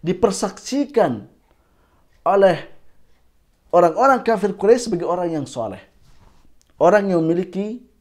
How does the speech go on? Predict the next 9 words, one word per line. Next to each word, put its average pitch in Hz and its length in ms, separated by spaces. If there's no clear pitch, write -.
akhlak 180 400
yang 131 160
mulia, 135 320
berupa 160 640
sifat 143 400
jujur 147 400
dan 127 160
sifat 123 400
amanah. 113 400